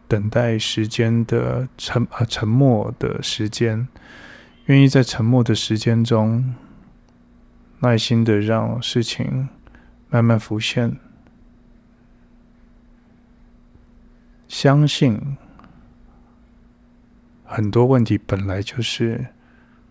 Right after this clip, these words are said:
不容易回应的，也接受对方所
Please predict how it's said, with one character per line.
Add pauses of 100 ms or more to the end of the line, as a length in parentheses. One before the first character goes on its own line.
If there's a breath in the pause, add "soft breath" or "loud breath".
(600 soft breath)
不
容
易
回
应
的， (1160)
也
接
受 (2250)
对
方
所